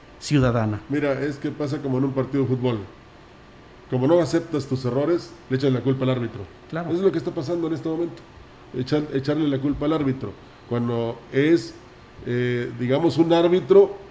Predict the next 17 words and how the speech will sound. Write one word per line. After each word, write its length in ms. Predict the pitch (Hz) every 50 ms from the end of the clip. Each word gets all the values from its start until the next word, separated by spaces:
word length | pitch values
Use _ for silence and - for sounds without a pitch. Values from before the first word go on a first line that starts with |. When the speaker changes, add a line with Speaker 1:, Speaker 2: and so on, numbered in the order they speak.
| - -
Speaker 2:
que 80 | 117
siempre 300 | 101 - 143 147 131 160
ha 40 | 151
sido 160 | 135 160 165
imparcial 720 | 160 156 135 110 127 127 120 - - 139 151 160 170 165 - - - - -
y 120 | - 123
no 120 | 123 135 147
es 80 | 151
la 220 | 156 156 147 135 -
primera 400 | 135 127 120 127 139 143 143 139
elección 380 | 135 120 110 - - 131 131
en 100 | 131 123
la 100 | 113 104
que 80 | 104 113
va 120 | 110 117
a 20 | 110
estar. 240 | 101 - - 92